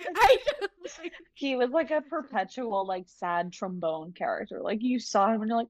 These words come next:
Speaker 1: I
Speaker 2: like, you just feel so bad for him.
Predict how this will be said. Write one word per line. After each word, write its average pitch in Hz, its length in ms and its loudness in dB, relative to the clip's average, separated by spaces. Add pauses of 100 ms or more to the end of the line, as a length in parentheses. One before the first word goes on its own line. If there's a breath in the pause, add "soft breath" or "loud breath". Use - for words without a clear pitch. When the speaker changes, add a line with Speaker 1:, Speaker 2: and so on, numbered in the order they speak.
Speaker 1:
I 349 200 2 (340 loud breath)
Speaker 2:
like, 262 260 -2 (160)
you 285 140 2
just 302 220 0
feel 311 120 2
so 302 200 2
bad 262 360 2
for 208 120 -2
him. 180 520 2